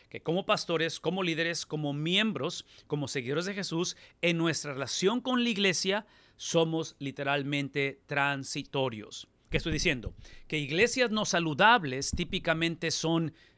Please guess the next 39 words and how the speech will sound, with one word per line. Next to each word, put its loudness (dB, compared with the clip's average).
estructuradas, 0
vividas, 0
navegadas, 0
eh, -8
guiadas, 0
servidas, -2
lideradas, 2
con -2
una 2
mentalidad 2
de -4
que -14
estamos -6
aquí -16
para -6
siempre, -6
que, -14
que, -16
que -14
somos -10
permanentes. -4
Y -10
ustedes 0
y -6
yo -2
sabemos 0
que -2
la -4
iglesia 2
es 2
la 2
que 2
es -2
permanente, -4
pero -8
nosotros 0
no -2
somos -6
permanentes -4